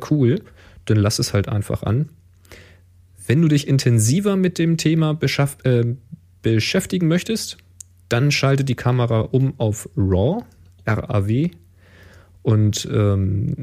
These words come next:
such mal nach der Art und Weise, wie man raw-Dateien in Anführungszeichen entwickelt, wie man da so Fotos draus macht.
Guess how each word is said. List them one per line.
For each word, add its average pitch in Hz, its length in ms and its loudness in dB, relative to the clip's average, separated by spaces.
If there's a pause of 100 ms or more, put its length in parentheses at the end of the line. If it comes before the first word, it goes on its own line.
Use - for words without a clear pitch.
such 120 340 -2
mal 107 220 2
nach 104 320 0 (160)
der 104 220 2
Art - 500 -2 (100)
und 107 160 0
Weise, 104 380 2
wie 101 80 2
man 98 340 2 (100)
raw-Dateien 104 1040 2
in 98 80 -2
Anführungszeichen - 680 -2
entwickelt, 135 840 0
wie 110 140 2
man 101 160 0
da 101 120 0
so 98 120 0
Fotos 120 340 -2
draus - 300 -4
macht. - 280 -2